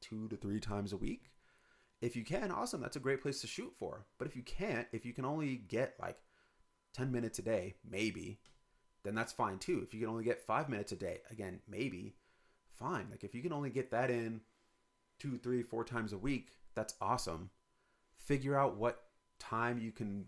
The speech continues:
realistically commit, and then figure out a good way to get exercise within that time window that you know you can do, rather than looking at somebody on Instagram and saying, "Well, this is what they're doing.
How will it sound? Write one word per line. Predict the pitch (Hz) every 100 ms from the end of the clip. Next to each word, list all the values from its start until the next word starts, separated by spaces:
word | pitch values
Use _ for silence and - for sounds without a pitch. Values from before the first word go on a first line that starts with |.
| 98
realistically | 101 113 113 104 - 110 107
commit, | - 98 104 175 - -
and | 123
then | 135 139 135 - _ _ _ _ _ _ _ _ -
figure | 120 117 123
out | 117 120 - - _ -
a |
good | 110 - 117
way | 117
to | 113
get | 113
exercise | 107 110 117 113 101
within | 104 - - 98 107
that | 107 -
time | 113 131
window | 123 104 98
that | 95 -
you | 107
know | 104 101 104
you | 101 107
can | 107 107
do, | 120 - - _ _ _ _ _ -
rather | 120 185 214 120
than | 107 98 98 95 _ _ _ _ -
looking | 120 123 120
at | -
somebody | 135 123 120 110
on | 107
Instagram | 120 - 104 101
and | 104
saying, | - 107 104
"Well, | 104 110
this | 139
is | 143
what | 117
they're | 131 135
doing. | 110 104